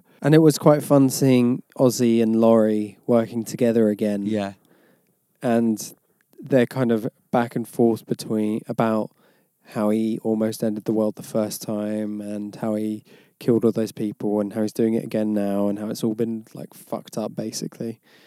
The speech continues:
Speaker 1: And how they come to the conclusion how to save the day as well.
Speaker 2: Yeah.
Speaker 1: You know, "Oh, there's a reason Doctor Manhattan sent us here."
Speaker 2: Mm-hmm.
Speaker 1: And it's like, "Yeah." And
Speaker 2: This
Speaker 1: then
Speaker 2: is
Speaker 1: they do it. And it's
Speaker 2: this is
Speaker 1: like,
Speaker 2: when I kinda
Speaker 1: "Yeah."
Speaker 2: thought a season two, like, would be great to see these other characters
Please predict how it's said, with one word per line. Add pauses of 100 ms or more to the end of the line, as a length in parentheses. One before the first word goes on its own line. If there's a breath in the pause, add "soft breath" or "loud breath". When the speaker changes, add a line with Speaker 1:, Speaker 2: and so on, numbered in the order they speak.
(960 soft breath)
Speaker 1:
And
how
they
come
to
the
conclusion
how
to
save
the
day
as
well.
Speaker 2:
Yeah.
Speaker 1:
You
know,
"Oh,
there's
a
reason
Doctor
Manhattan
sent
us
here."
Speaker 2:
Mm-hmm.
Speaker 1:
And
it's
like, (340)
"Yeah." (520 soft breath)
And
Speaker 2:
This
Speaker 1:
then
Speaker 2:
is
Speaker 1:
they
do
it.
And
it's
Speaker 2:
this
is
Speaker 1:
like,
Speaker 2:
when
I
kinda
Speaker 1:
"Yeah."
Speaker 2:
thought
a
season
two, (200)
like, (540)
would
be
great (240)
to
see
these
other
characters